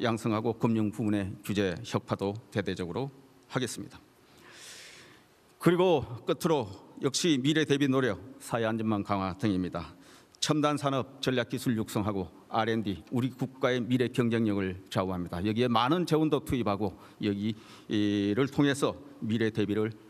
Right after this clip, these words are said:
더욱 철저히 해 나가도록 하겠습니다. 그리고 기후 변화 대응 등에 대비해서, 어, 저탄소 사회 실현을 위해서 우리가 정책도 추진해 나가고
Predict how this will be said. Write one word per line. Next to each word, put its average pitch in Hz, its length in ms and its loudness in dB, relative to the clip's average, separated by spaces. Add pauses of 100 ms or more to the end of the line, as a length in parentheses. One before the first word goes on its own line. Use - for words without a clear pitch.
(240)
더욱 147 440 0
철저히 117 500 -2
해 110 100 2
나가도록 90 520 -4 (220)
하겠습니다. 82 580 -6 (460)
그리고 127 300 2
기후 147 320 4
변화 131 440 0 (100)
대응 117 460 2
등에 123 280 2
대비해서, 95 640 -2 (220)
어, 85 420 -2 (600)
저탄소 135 640 0
사회 104 260 -2
실현을 113 380 0
위해서 127 340 2
우리가 135 380 0 (260)
정책도 120 640 -2 (180)
추진해 107 360 -2
나가고 90 400 -4